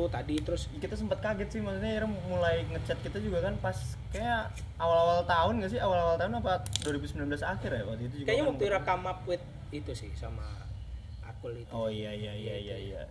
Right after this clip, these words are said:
Speaker 2: Ya,
Speaker 1: Terus
Speaker 2: Ira
Speaker 1: kita
Speaker 2: mulai,
Speaker 1: ngechat Ira,
Speaker 2: iya,
Speaker 1: gitu.
Speaker 2: mulai ngechat Ira, ya, kita juga baru istilahnya hubungan lagi sama Ira udah dari sekian tahun, kaget dengan kondisi Ira
Speaker 1: <laughs>
Speaker 2: sekarang sih.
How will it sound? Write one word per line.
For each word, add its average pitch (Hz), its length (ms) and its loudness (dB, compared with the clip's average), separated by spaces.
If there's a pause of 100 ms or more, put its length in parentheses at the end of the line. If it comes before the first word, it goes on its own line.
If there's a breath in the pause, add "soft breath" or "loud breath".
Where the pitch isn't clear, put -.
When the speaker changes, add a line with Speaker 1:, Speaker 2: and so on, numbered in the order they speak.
Speaker 2:
Ya, 113 80 -4
Speaker 1:
Terus 113 160 -2
Speaker 2:
Ira 127 80 2
Speaker 1:
kita 135 120 0
Speaker 2:
mulai, 120 120 -2
Speaker 1:
ngechat 117 240 -4
Ira, 120 160 -6
Speaker 2:
iya, 107 80 -10
Speaker 1:
gitu. 120 160 -6
Speaker 2:
mulai 113 240 -6
ngechat 117 240 -8
Ira, 120 180 -6
ya, 123 140 -4
kita 120 160 -8
juga 120 240 -6
baru 117 300 -6 (1120)
istilahnya 135 320 2
hubungan 139 320 0
lagi 143 320 4
sama 165 160 2
Ira 165 400 4
udah 131 160 -2
dari 127 160 2
sekian 135 240 -8
tahun, 139 480 -4
kaget 120 320 -12
dengan 123 240 -8 (160)
kondisi 120 320 -8
Ira 185 240 4
Speaker 1:
<laughs> - 0 -
Speaker 2:
sekarang 180 400 0
sih. 165 160 -10